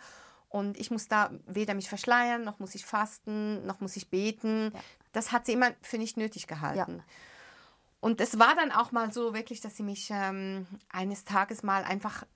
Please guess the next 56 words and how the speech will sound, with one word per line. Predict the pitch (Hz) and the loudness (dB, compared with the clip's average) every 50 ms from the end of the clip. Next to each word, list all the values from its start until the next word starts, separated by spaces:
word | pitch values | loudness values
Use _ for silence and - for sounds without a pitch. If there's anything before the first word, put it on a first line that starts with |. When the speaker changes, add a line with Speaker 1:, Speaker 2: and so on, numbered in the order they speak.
| _ _ | _ _
Speaker 1:
sie | - - 202 190 | -12 -10 -4 -2
wollte | 190 185 185 196 | -2 -2 0 0
mal | 202 196 - | -2 0 0
ihre | 208 220 220 226 214 | 0 -2 0 0 0
Ruhe, | 196 208 247 302 349 320 | 0 0 0 0 0 0
Ruhe | - 190 - 262 277 302 269 202 | 0 2 2 2 4 4 2 4
haben, | 196 180 185 185 208 208 | 4 4 4 2 0 -2
hat | 202 208 185 | -2 -2 -4
mich | 208 196 - | -4 -6 -6
dann | 196 196 | -4 -2
auch | - 196 190 | -2 -2 -2
dort | - - 202 208 - - | -2 -4 -4 -4 -4 -6
deponiert, | 190 190 _ - 196 196 208 233 269 302 339 - | -6 -6 _ -4 -2 -2 0 0 0 0 0 0
Speaker 2:
Mhm. | 185 156 190 202 208 233 - - _ - | -2 -2 -2 -2 -2 -4 -8 -14 _ 0
Speaker 1:
hat | - 220 - | 0 0 0
mich | 233 220 | 0 -2
dann | - 226 226 | 0 2 2
auch | 214 214 | 2 2
ein | 240 220 | 0 -2
bisschen | 233 240 - 240 220 | -2 0 -2 -2 0
vergessen. | - 226 208 247 302 - - - 185 190 233 294 - - - - - - - - - - - - - - - - | 0 0 0 0 -2 0 -2 -2 0 2 2 0 0 -4 -14 -20 -16 -12 -10 -8 -8 -8 -8 -10 -10 -12 -6 4
Und, | - 233 226 226 226 214 214 233 | 6 6 8 8 4 0 2 4
äh, | 220 214 208 208 202 196 - - | 4 6 8 8 6 4 2 -2
für | - - 220 208 | -8 -6 -4 -4
mich | 208 233 254 - - | -2 -4 -4 0 -2
war | 214 208 | 0 0
das | 220 220 - | 0 -4 -2
auch | - 214 208 - | -2 -2 -4 -4
die | - 226 | -10 -10
volle | - - - 208 214 233 | -10 -2 -2 0 0 0
Bestätigung, | 226 226 - - - 240 254 262 - 214 180 175 180 180 | -2 -4 -4 0 4 4 4 4 2 -4 -6 -4 -6 -4
dass | 180 190 - | -4 -6 -6
ich | - 196 - - 196 | -6 -10 -6 -2 0
eigentlich | 185 180 190 202 220 220 - 220 220 - - | 0 0 0 -2 -6 -6 -6 -6 -8 -4 -4
nicht | 214 214 - - | -4 -6 -4 -6
zu | - - | -6 -2
ihr | - 247 247 220 | 2 2 2 4
gehöre. | - 180 160 170 156 156 165 180 220 233 - _ _ _ _ _ _ | 2 0 0 0 0 2 2 2 0 -2 -6 _ _ _ _ _ _
Ich | 208 - - | -14 -12 -4
konnte | - 220 220 226 - 262 | -2 -2 -2 -2 -4 -6
sie | - 262 | -6 -2
da | 254 247 226 | 0 0 0
einfach | - 180 196 - 220 - | 0 -4 -6 -6 -10 -4
loslassen | - 269 285 269 - - 156 160 175 - - 196 | -2 -2 -2 -2 -4 -4 -4 -4 -4 -4 -6 -6
und | 185 180 196 185 | -6 -6 -8 -10
fand | - - - 196 190 196 190 - | -8 -2 -2 0 0 0 -2 -2
da, | 202 202 196 - - | 0 2 2 0 -2
wenn | - 185 190 185 185 | -4 -6 -4 -4 -6
du | 196 202 | -6 -6
mich | 208 208 - | -6 -6 -4
nicht | 214 208 - - | -6 -6 -4 -2
mehr | 208 202 185 170 | -2 -2 0 0
willst, | 180 180 220 330 392 370 - - - 220 | 0 0 2 0 0 -2 -4 -6 0 0
weil | 208 196 196 190 | 2 2 2 0
du | 190 190 | -2 0
einfach, | - - 196 202 - 220 214 - | 0 0 0 2 0 -2 -2 -2